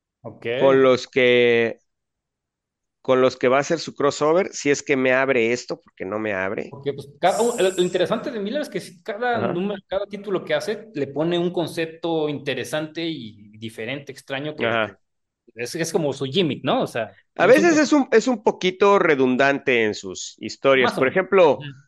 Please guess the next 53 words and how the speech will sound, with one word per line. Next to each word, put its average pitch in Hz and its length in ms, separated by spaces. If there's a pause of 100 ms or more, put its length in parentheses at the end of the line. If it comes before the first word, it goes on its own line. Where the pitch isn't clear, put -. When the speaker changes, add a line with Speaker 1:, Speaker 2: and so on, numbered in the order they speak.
(340)
Speaker 2:
eh, 139 420
sus 139 200
historias, 226 720
ahorita 165 340
estoy 170 260
leyendo 160 380
Magic 151 380
Order 139 420
cuatro, 131 580 (260)
Speaker 1:
Yo 143 140
también. 127 420
Speaker 2:
y 151 240
ya 170 240
Speaker 1:
Bueno, - 20
Speaker 2:
es 156 160
un 160 200
poquito 160 680
redundante 120 880
desde 95 280
Speaker 1:
ya - 60
Speaker 2:
mi 90 80
Speaker 1:
como 156 180
que - 100
esta - 160
Speaker 2:
punto 208 80
de 175 160
Speaker 1:
última 151 340
se 90 140
Speaker 2:
vista, 90 40
Speaker 1:
fue 143 120
así - 160
Speaker 2:
güey. - 60
Speaker 1:
medio 110 420
por 120 120
otro 131 240
lado. 127 480
Speaker 2:
Este, 113 800 (140)
Speaker 1:
Yo 165 120
creo 214 140
que 196 100
va 185 140
a - 40
ser 196 200
por 185 140
eso, 214 160
porque 135 180
la 131 60
va 139 80
a - 60
conectar 135 420
con 123 160
esta 123 200
madre. 127 360